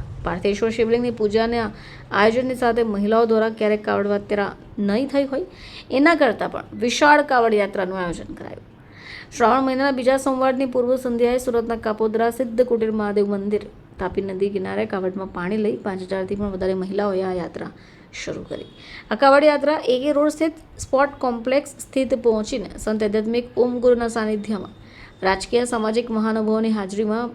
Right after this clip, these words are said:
આ પાંચ હજાર જેટલી બહેનોએ પાર્થિવ શિવલિંગની પૂજા કરી. મધર મહિલા ચેરિટેબલ ટ્રસ્ટના પ્રમુખ કોમલબેન પટેલે જણાવ્યું કે પાંચ હજારથી વધારે બહેનો આ કાવડ યાત્રામાં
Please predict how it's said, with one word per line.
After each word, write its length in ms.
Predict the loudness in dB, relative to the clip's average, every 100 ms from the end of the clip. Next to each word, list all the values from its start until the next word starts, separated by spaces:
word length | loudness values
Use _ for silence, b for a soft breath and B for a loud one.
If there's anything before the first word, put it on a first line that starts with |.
| -8
આ 80 | -8
પાંચ 400 | -4 -2 -2 -2
હજાર 140 | -2
જેટલી 220 | -2 -2
બહેનોએ 480 | -2 -2 -2 -2 -4 -8 B B B
પાર્થિવ 360 | 0 0 2 -2
શિવલિંગની 500 | -2 -4 -2 -2 -4
પૂજા 320 | -8 -8 -8 -10
કરી. 160 | -14 -16 -20 B B B -2
મધર 220 | 4 4
મહિલા 340 | 4 2 2 4
ચેરિટેબલ 280 | 4 6 4
ટ્રસ્ટના 400 | 2 -2 -2 -4
પ્રમુખ 340 | -2 -2 -2
કોમલબેન 500 | 0 2 2 0 -2
પટેલે 280 | -2 -2 0
જણાવ્યું 540 | -2 -2 0 -2 -2
કે 100 | -6
પાંચ 440 | -6 -6 -4 -4 -2
હજારથી 360 | -2 0 -2
વધારે 340 | -2 -2 0 0
બહેનો 360 | -2 -2 -2
આ 40 | -2
કાવડ 300 | -2 -2 0
યાત્રામાં 520 | -2 -2 -4 -4